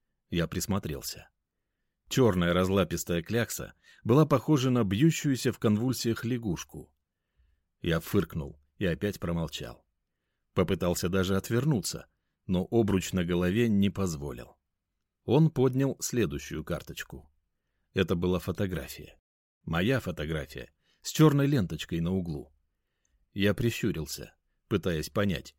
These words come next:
какой именно я на ней. Жан Колокольников или Иван Мельников? Изображение расплывалось,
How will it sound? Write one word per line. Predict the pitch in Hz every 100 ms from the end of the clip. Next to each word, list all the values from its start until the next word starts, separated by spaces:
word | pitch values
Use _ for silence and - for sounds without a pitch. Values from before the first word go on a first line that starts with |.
| _ _ _ _ -
какой | 120 156 156
именно | 165 139 87 82
я | 82 87 113 107
на | 104
ней. | 90 71 - _ _ _ _ _
Жан | 101 107 90
Колокольников | 92 87 85 127 120 82 73 - _ _ _
или | 143 151 151
Иван | 135 139 135
Мельников? | 127 82 67 - - - _ _ _ _ _ _ _ -
Изображение | 110 98 87 92 107 101 98
расплывалось, | 98 - 107 107 76 67 -